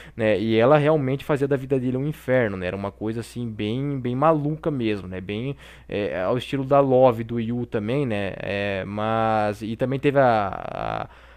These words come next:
a, a personagem da, da Daniele Vintes na novela Páginas da Vida também, que a, que, que era a Sandra, né? Nossa, era um pecado naquela novela, verdade seja dita, que também era uma mulher também que, que as pessoas tinham vontade também de acabar esganando ali,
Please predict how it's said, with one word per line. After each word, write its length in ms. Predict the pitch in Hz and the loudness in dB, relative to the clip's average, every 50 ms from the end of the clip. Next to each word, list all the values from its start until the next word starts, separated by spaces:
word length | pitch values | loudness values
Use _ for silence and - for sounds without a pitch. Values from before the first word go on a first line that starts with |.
| - - | -20 -8
a, 400 | - 95 92 87 95 90 - - | -4 -2 0 0 0 0 -2 -2
a 40 | 110 | -2
personagem 640 | - 131 120 117 - 131 120 120 120 120 113 120 120 | 0 0 0 0 0 0 2 4 4 4 2 0 0
da, 420 | 113 120 117 117 110 107 104 104 101 | 2 4 4 6 6 6 4 4 2
da 100 | 110 117 | 0 0
Daniele 380 | 117 123 120 120 120 120 117 | 0 0 0 2 0 0 0
Vintes 360 | 101 104 113 127 131 117 - - | -2 -2 -2 -2 -2 -2 -4 -4
na 80 | 117 | 0
novela 300 | 110 110 107 113 113 113 | 0 0 2 2 0 0
Páginas 340 | 113 - 110 113 110 113 113 | 0 2 0 0 0 0 0
da 120 | 117 113 107 | 0 0 0
Vida 240 | 92 110 113 120 | 0 -2 -4 -4
também, 420 | 117 - 117 104 104 107 117 120 117 | -4 -4 -4 -2 -2 -2 -2 -2 -4
que 120 | - 110 | -4 -4
a, 400 | 98 95 95 90 - 50 50 - - - - - - - - _ | -4 -2 -2 -2 -4 -6 -8 -10 -12 -16 -20 -20 -20 -20 -20 _
que, 480 | - - 107 101 101 98 98 95 90 90 | -12 -8 -6 -4 -4 -4 -4 -4 -6 -2
que 80 | - 113 | 0 2
era 100 | 110 110 | 2 2
a 40 | 107 | 2
Sandra, 500 | - - - 139 170 175 147 110 104 95 | 0 0 2 2 2 2 2 0 -2 -4
né? 140 | 92 95 | -4 -6
Nossa, 300 | 90 90 92 - - 92 87 | -6 -8 -8 -10 -10 -10 -10
era 140 | 98 98 120 | -8 -8 -10
um 40 | |
pecado 480 | 123 - 139 127 - - - 98 95 92 | -8 -6 -8 -8 -6 -6 -6 -4 -4 -4
naquela 280 | 92 101 - 104 98 101 | -6 -8 -8 -8 -6 -6
novela, 360 | 104 107 107 110 107 107 117 | -6 -6 -4 -4 -4 -4 -4
verdade 440 | 110 120 120 117 117 113 143 117 - | -2 -2 -2 0 2 2 0 0 -2
seja 260 | 123 117 117 117 110 | -4 -2 0 0 -2
dita, 300 | 104 113 113 110 - 123 | -2 -4 -6 -6 -6 -10
que 80 | - | -8
também 260 | _ 131 117 113 113 117 | _ -6 -4 -4 -4 -2
era 200 | 120 123 120 - - - - - - | -2 -2 -4 -6 -8 -16 -20 -18 -10
uma 160 | - 117 113 | -4 -4 -2
mulher 340 | 120 120 120 117 117 117 120 | -2 0 0 4 4 4 4
também 300 | 120 131 117 113 113 117 | 4 2 0 0 0 -2
que, 180 | 117 - 127 120 | -2 -6 -6 -4
que 60 | - | -2
as 80 | 120 - | -4 -4
pessoas 320 | - 120 - - 120 - | -4 -10 -8 -8 -10 -6
tinham 140 | - 127 117 | -4 -4 -4
vontade 440 | 113 120 123 120 - 113 113 117 - | -2 -4 -6 -4 0 0 0 0 0
também 280 | - 113 113 113 113 | -4 -4 -4 -4 -4
de 60 | 110 113 | -4 -4
acabar 300 | - 117 113 110 113 113 | -2 -2 -2 0 0 -2
esganando 600 | 110 110 117 127 131 131 123 117 117 113 107 101 | -2 -2 -2 -2 0 0 0 0 -2 -2 -2 -4
ali, 220 | 98 90 92 - | -6 -6 -8 -12